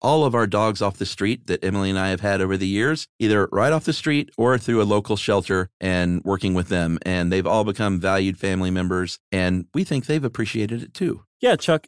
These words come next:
Speaker 2: there is a Pedigree loyalty survey that found that ninety percent of first-time dog owners report having a dog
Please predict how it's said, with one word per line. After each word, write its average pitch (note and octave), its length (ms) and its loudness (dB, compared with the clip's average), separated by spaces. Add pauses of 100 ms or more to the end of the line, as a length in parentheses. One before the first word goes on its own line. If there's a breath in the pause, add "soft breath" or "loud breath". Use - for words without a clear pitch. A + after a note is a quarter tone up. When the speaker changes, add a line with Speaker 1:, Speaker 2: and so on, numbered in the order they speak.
Speaker 2:
there F3 180 4
is F3 120 0
a D3+ 120 4
Pedigree F#3+ 540 0
loyalty D3 480 2
survey B2 420 -2
that B2 240 -4
found D3+ 320 2
that C3 140 -2
ninety F#3+ 420 0
percent F#3 400 -2
of C#3 80 0
first-time D3+ 520 0
dog C3+ 280 2
owners A#2+ 340 -2
report C#3 380 0
having D#3+ 320 2
a C#3+ 60 2
dog C#3 320 4